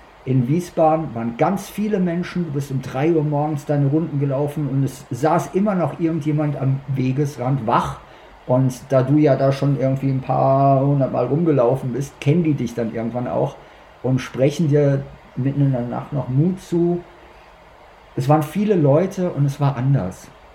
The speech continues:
Was ich nicht berechnet habe, war, es war halt Beton und es ging halt immer im Kreis rum und zwar nur einseitig im Kreis, ne? Meine erste Überlegung, geil, ab der Hälfte laufe ich dann andersrum,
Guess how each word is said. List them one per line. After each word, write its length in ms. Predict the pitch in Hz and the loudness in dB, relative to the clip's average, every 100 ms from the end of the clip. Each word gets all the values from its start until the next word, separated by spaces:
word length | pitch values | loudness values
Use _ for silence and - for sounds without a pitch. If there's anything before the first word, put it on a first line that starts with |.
| - | -8
Was 200 | 120 131 | -6 -6
ich 120 | 139 | -4
nicht 200 | 147 147 | -4 -2
berechnet 540 | 156 151 135 135 151 139 | 0 0 0 -4 -6 -4
habe, 260 | 135 135 | 0 0
war, 100 | 127 | 0
es 120 | 117 123 | -2 -4
war 120 | 120 | -4
halt 160 | 120 | -4
Beton 460 | 131 143 190 214 269 - - - - | -2 0 0 -2 -4 -10 -20 -20 -12
und 120 | 127 | -6
es 120 | 135 - | -4 0
ging 160 | 147 | 4
halt 140 | 147 143 | 4 2
immer 200 | 143 135 | 2 2
im 120 | 135 135 | 4 0
Kreis 480 | - 110 160 - | 2 0 0 -2
rum 180 | 180 196 | -2 -2
und 140 | 139 139 | -2 0
zwar 180 | 135 | 2
nur 220 | 131 127 120 | 4 2 2
einseitig 680 | 123 156 - - 147 147 | 0 0 0 -2 -2 -4
im 100 | 156 | -4
Kreis, 500 | 143 120 127 214 - | -4 -2 0 -2 -2
ne? 180 | 151 127 | -2 0
Meine 680 | 143 135 143 135 135 127 - - - - - - | 2 4 4 4 2 0 -4 -10 -20 -20 -20 0
erste 280 | 131 170 170 | 2 2 2
Überlegung, 360 | 160 156 151 139 | 2 2 2 2
geil, 300 | 107 147 - | 4 4 2
ab 140 | 139 | 0
der 120 | 160 135 | 2 4
Hälfte 320 | 151 175 151 | 4 2 0
laufe 280 | 123 151 151 | 2 2 0
ich 120 | 143 | 0
dann 160 | 143 120 | -2 0
andersrum, 720 | 127 185 156 - 127 160 262 | 0 0 0 -2 0 0 -2